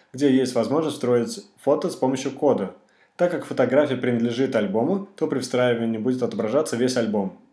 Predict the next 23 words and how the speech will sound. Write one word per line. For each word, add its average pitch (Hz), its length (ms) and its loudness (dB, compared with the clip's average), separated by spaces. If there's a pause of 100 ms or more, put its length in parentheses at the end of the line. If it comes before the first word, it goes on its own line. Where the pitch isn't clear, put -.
(760)
Вставляя 147 420 6
код 135 240 2
на 117 100 0
сайт 185 280 2
и - 20 -2
вижу, 120 240 0
что 110 180 -6
фото 180 200 0
отображается 127 540 2
на 117 80 0
сайте 147 320 0
в 110 40 -6
виде 131 160 -4
слайд-шоу. 123 580 0
Фотографии 143 520 -2
можно 139 420 -4
свободно 117 420 0
листать. 104 520 -6 (920)
При 143 140 0
необходимости 151 680 4
фотографии 143 520 2
можно 135 320 2
вставлять 127 580 0